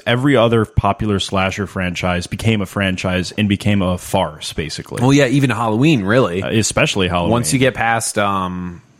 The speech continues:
Speaker 2: Season of the Witch, which is not even a Michael Myers movie. It's not really part of the Halloween franchise. Um,
Speaker 1: But, like, how
Speaker 2: but
Speaker 1: many,
Speaker 2: four
Speaker 1: has there been a movie, has there been a slasher that's been remade more times? I mean, maybe Friday the thirteenth.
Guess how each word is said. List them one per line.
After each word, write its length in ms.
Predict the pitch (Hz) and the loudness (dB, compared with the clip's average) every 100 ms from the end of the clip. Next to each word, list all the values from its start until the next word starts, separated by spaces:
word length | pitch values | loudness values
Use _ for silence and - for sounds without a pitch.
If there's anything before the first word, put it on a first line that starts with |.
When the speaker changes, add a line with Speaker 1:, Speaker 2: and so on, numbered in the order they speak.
| _ _ 120 | _ _ -6
Speaker 2:
Season 400 | - 120 113 113 | 0 2 2 0
of 80 | 101 | 0
the 60 | |
Witch, 420 | 92 117 98 - | 2 2 2 0
which 200 | 110 101 | -2 0
is 200 | 104 90 | -2 -2
not 360 | 104 104 123 127 | -2 0 -2 -2
even 160 | 113 113 | -2 0
a 40 | |
Michael 260 | 110 107 95 | 0 -2 0
Myers 360 | 117 151 101 | 2 2 0
movie. 340 | 92 85 87 87 | -4 -10 -8 -6
It's 140 | 101 | -2
not 200 | 113 101 107 101 | -2 -4 -8 -4
really 300 | 110 127 113 | 0 2 2
part 220 | 107 107 | 0 0
of 40 | 98 | 0
the 60 | |
Halloween 400 | 90 98 98 156 | -2 -2 2 2
franchise. 640 | 147 104 95 95 92 - - - - - - - - - | 2 -2 -4 -4 -6 -8 -12 -20 -20 -20 -20 -20 -16 -4
Um, 520 | 107 98 95 90 90 | 0 2 2 0 0
Speaker 1:
But, 100 | - | 2
like, 280 | 127 120 - | 2 0 -4
how 160 | - 143 | -2 2
Speaker 2:
but 60 | 147 | 4
Speaker 1:
many, 180 | 147 135 | 2 2
Speaker 2:
four 240 | 117 131 | 2 2
Speaker 1:
has 140 | 131 | 4
there 100 | 151 | 2
been 180 | 127 143 | 4 4
a 60 | 135 | 4
movie, 500 | 117 123 135 131 117 - - - - | 4 4 4 2 -2 -10 -20 -8 0
has 180 | 120 | 0
there 220 | 110 123 117 | 2 0 2
been 160 | 113 | 2
a 60 | 113 | 0
slasher 580 | - 98 101 120 113 107 | -2 -2 0 2 2 2
that's 220 | 101 - | -2 -2
been 420 | - 113 110 101 | 0 2 2 2
remade 420 | 107 110 107 107 | 2 4 4 2
more 220 | 95 98 | 0 0
times? 480 | 95 95 98 104 110 | 0 -2 0 0 0
I 60 | 104 | 2
mean, 160 | 104 | 2
maybe 180 | 101 101 | 2 0
Friday 300 | 92 98 92 | 0 -2 -2
the 100 | 90 | -4
thirteenth. 760 | 87 90 - 95 87 87 - | -6 -6 -2 -2 -2 -4 -10